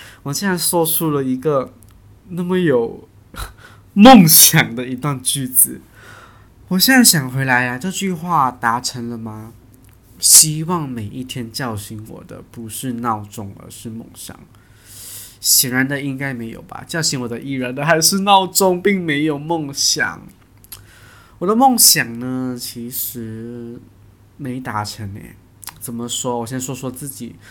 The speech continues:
本身的经历好了。那么，其实我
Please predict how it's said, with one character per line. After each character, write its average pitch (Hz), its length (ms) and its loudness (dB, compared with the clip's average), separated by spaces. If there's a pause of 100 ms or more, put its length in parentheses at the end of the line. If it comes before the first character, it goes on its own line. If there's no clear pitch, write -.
(160)
本 113 160 -8
身 107 240 -6
的 107 120 -8
经 110 360 -6
历 120 160 -10
好 - 360 -14
了。 - 160 -20 (1200)
那 220 100 -4
么， 180 800 2
其 185 160 -10
实 208 140 -6
我 - 500 -8